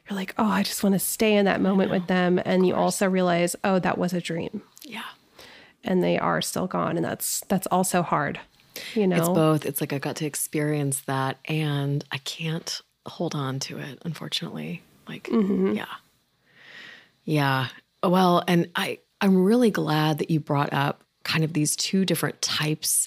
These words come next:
Speaker 2: of dreams that can happen at different phases of grief. Like,
Speaker 1: Mm-hmm.
Speaker 2: and you will know this better than I will, but the way I make sense of that is that it's like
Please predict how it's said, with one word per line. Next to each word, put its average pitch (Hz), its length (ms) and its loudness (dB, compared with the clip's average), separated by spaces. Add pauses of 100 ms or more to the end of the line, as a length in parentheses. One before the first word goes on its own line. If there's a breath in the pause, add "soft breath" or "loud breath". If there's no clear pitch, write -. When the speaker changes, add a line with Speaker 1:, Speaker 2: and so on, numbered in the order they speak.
(120)
Speaker 2:
of 196 100 -2
dreams 214 440 2
that 202 100 -4
can 185 140 -2
happen 175 440 0
at 175 220 -2
different 175 380 -4
phases 175 560 -6
of 254 100 -4
grief. 262 640 -4
Like, 175 260 -2 (120)
Speaker 1:
Mm-hmm. 214 500 4 (100)
Speaker 2:
and 180 300 4
you 185 340 4
will 175 200 2
know 165 200 2
this 156 180 -2
better 147 220 -2
than 143 140 0
I 147 160 0
will, 139 200 2
but 139 160 -4
the 147 100 0
way 156 260 2
I 151 80 2
make 139 220 -2
sense 165 360 0
of 143 120 -4
that 135 440 -2
is 139 180 0
that 135 200 -2
it's 135 180 -4
like 139 320 -2